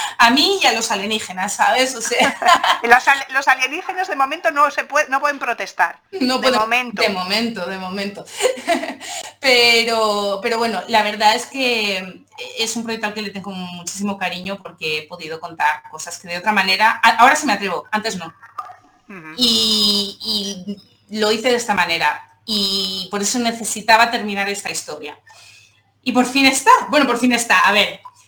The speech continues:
Speaker 1: en el momento en el que estéis escuchando esto, por fin estará y estará el crowdfunding abierto.
Speaker 2: Vale,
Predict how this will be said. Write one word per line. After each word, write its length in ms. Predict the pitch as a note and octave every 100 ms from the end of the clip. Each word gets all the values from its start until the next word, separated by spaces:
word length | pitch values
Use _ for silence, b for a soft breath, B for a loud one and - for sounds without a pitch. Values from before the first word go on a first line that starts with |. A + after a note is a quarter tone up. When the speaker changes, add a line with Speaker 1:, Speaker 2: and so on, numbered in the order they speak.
| - -
Speaker 1:
en 140 | B3+
el 120 | B3+
momento 340 | B3+ C4 G4+ G4+
en 60 |
el 120 | D#4+
que 80 | B3+
estéis 300 | B3+ C4 B3+
escuchando 680 | B3+ - A3 - C4+ C4+ B3+
esto, 460 | A3 C4+ - C4 - C4 -
por 180 | B3+ B3
fin 300 | C4+ C4 B3
estará 600 | B3+ - F#3+ A3 C4 - - _
y 160 | - G#3+
estará 320 | G3+ G#3 G3+
el 100 | G3+
crowdfunding 600 | G3+ G3 F3+ G3 F#3 F#3 E3
abierto. 560 | E3 D#3+ D3+ - - - - B B B B B B B -
Speaker 2:
Vale, 340 | F#3+ E3 E3